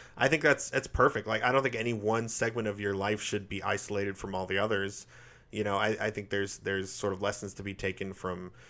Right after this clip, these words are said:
you know, work to home life to rando. And I look at rando very much as, like, you know, a lot of people enjoy golf.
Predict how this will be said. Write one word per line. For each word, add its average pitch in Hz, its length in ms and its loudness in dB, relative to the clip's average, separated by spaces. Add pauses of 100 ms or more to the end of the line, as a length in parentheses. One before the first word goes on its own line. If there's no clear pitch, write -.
(180)
you 104 80 -6
know, 98 100 -2
work 131 440 6
to 95 120 -6
home 120 240 0
life 110 320 0
to 95 120 -8
rando. 104 680 0
And 92 160 -8 (260)
I 135 100 6
look 175 140 8
at 143 60 2
rando 131 300 8
very 117 180 6
much 117 240 2
as, 110 160 -4
like, 101 320 -2
you 104 80 -8
know, 98 140 -2
a - 20 0
lot 98 180 0
of 101 60 -6
people 107 300 -4
enjoy 101 380 0
golf. 98 540 0